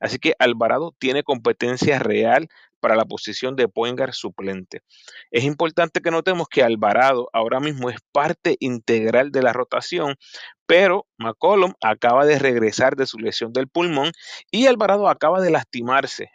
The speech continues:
el tobillo derecho, así que todo está como que en el aire ahora mismo. Por el momento, alegres de ver que regresó a cancha después de tanto tiempo, pero es obvio pensar que los Pelicans lo van a llevar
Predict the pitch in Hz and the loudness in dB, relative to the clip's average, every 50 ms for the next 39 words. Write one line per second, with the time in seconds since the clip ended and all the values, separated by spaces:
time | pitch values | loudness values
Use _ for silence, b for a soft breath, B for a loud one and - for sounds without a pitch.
0 | _ - 117 110 107 - 117 107 107 107 113 120 139 156 196 214 - 160 139 - | _ -6 -6 -4 -4 -4 -6 -4 -4 -4 -2 0 0 0 0 0 -2 -4 -8 -6
1 | 160 151 - 175 165 B B B B B B _ - 165 175 190 170 - - 190 | -6 -4 -4 -4 -6 B B B B B B _ -2 0 0 0 0 0 0 -2
2 | 180 - 165 160 151 139 127 135 123 120 113 110 113 113 117 113 110 110 110 - | -2 -2 -4 -6 -6 -6 -6 -6 -6 -6 -4 -4 -2 0 0 0 0 0 -2 -2
3 | 101 104 - 101 92 - - _ - - - - B B B B B B B B | -4 -6 -6 -8 -10 -12 -16 _ -14 -14 -14 -14 B B B B B B B B
4 | _ - 175 196 208 202 202 202 202 208 214 208 196 - - 214 - _ _ _ | _ 2 4 4 4 2 0 0 -2 -2 -2 -4 -4 -4 -6 -6 -6 _ _ _
5 | - 131 123 127 127 135 147 156 175 185 175 - - - - 123 117 127 123 123 | -2 2 4 4 6 4 4 4 2 0 0 -2 -4 -8 -6 -4 0 0 2 2
6 | 131 139 - 160 147 135 127 113 110 104 101 - - 120 123 127 - - 151 135 | 0 -2 0 -2 0 0 0 0 0 -2 -4 -4 -4 -2 -2 -2 0 0 0 0
7 | 127 - 147 123 107 - - 107 110 107 - 123 123 123 - 160 156 - 147 131 | 0 -2 -4 -4 -4 -4 -4 -4 -2 -2 -2 -2 -4 -4 -4 -6 -4 -4 -4 -4
8 | 127 - 165 156 _ B B B B B B B B - 214 220 208 202 185 151 | -4 -4 -8 -8 _ B B B B B B B B 0 2 2 2 2 0 0
9 | 160 185 180 196 196 165 196 196 185 - - 151 160 - - 139 127 120 - - | -2 -2 -2 -2 -2 -2 -2 -4 -2 0 0 0 0 0 -2 -4 -4 -4 -4 -2
10 | - 135 151 165 156 - 143 135 131 123 - - 120 113 110 113 120 127 131 123 | -2 0 2 2 2 2 0 -2 -2 -4 -6 -2 -2 -2 -2 -2 -2 -2 -2 0
11 | 120 120 127 127 | 0 -2 -2 -4